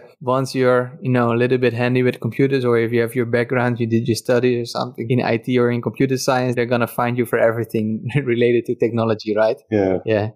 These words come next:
Speaker 1: I know how that feels sometimes because, yeah, besides of what I shared in the previous podcast as well, besides of my role as chief product officer here at Sana, just building the product, I'm also responsible for, you know, the internal I T affairs of our five hundred employees. So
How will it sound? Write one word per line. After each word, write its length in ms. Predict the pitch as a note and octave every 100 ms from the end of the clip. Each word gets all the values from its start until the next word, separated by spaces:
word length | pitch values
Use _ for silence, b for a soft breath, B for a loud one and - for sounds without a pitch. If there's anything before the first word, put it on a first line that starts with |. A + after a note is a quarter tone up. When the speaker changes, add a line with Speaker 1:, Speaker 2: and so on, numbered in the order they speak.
| _ _ -
Speaker 1:
I 60 | B2
know 180 | A#2+
how 140 | A2+ A#2
that 160 | A2+
feels 280 | - A#2+ A2+
sometimes 360 | B2 A2+ A#2 A2
because, 400 | A#2 - A2 A2
yeah, 80 | A2
besides 420 | A2 - A#2+ A#2
of 160 | G#2+ - _ _
what 180 | - C3
I 60 | B2
shared 240 | - B2
in 100 | A#2+
the 80 | A#2
previous 320 | C3+ A#2+ B2
podcast 280 | - A#2 A#2+ A2+
as 40 |
well, 140 | A#2 A#2
besides 380 | G#2+ - A#2 A#2+
of 80 |
my 100 | A#2
role 320 | A#2 A#2+ A#2 - b b _ -
as 120 | A#2
chief 240 | - B2+ -
product 300 | B2+ B2 C3
officer 400 | B2+ B2 - A#2+
here 160 | B2
at 120 | A#2
Sana, 460 | - B2+ B2+ C#3+ D#3 b b _
just 220 | B2 A2+
building 260 | C3 B2+ A#2+
the 80 | A#2+
product, 380 | C#3 B2+ B2+ A#2
I'm 140 | A#2
also 260 | A#2 - G#2+
responsible 600 | G#2+ - A#2 - A2+ -
for, 260 | A#2 A2+ G#2+ D#3+
you 80 | A#2+
know, 100 | A2
the 140 | A2+
internal 400 | A2+ A#2+ A#2+ A#2
I 80 | A2
T 200 | - A2+
affairs 320 | G#2+ A#2 A2 A2
of 100 | G#2+
our 240 | G#2+ G#2 - _ _ -
five 260 | - A2+ A2
hundred 300 | A2+ A2+ A2
employees. 560 | A2 A#2+ A#2 A#2+ A2+
So 260 | - G#2+